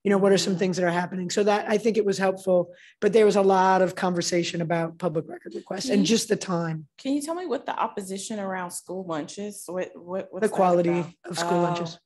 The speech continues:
Speaker 2: hmm.
Speaker 1: It
Speaker 2: Well,
Speaker 1: was,
Speaker 2: school lunch has been
Speaker 1: that was a,
Speaker 2: Ooh.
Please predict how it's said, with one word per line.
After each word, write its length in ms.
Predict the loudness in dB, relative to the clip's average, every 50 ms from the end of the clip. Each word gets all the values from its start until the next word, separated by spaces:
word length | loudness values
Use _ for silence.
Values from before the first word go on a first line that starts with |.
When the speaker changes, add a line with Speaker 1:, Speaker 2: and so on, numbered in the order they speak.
| _ _
Speaker 2:
hmm. 180 | -16 -14 -14 -14 -16 -18 _ _ _ _ _ _ _ _ _ _ _ _ _ _ _
Speaker 1:
It 60 | 6 6
Speaker 2:
Well, 40 |
Speaker 1:
was, 120 | 6 6 6
Speaker 2:
school 160 | 2 0 0
lunch 280 | 0 0 -2 -2 -4 -6
has 140 | -8 -10 -8
been 300 | -6 -4 -4 -4 -4 -6 -8 -10 -12 -16 -10 0 2
Speaker 1:
that 160 | 4 6 6
was 180 | 6 6 8 8
a, 200 | 8 8 8 6
Speaker 2:
Ooh. 260 | 6 2 0 -2 -4